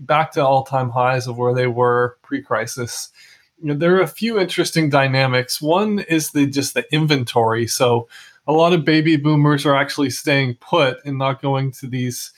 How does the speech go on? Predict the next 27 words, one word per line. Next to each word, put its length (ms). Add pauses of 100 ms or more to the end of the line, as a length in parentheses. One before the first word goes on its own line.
(140)
retirement 720
communities. 720
They're 140
staying 520
in 100
their 200
house. 600
They, 220
maybe 320
they're, 280
one 220
of 140
their 280
kids 460
is 180
living 380
there, 400
or 240
maybe 400
in 120
between 540
after 320
college, 720
that 180
type 220
of 140
thing. 320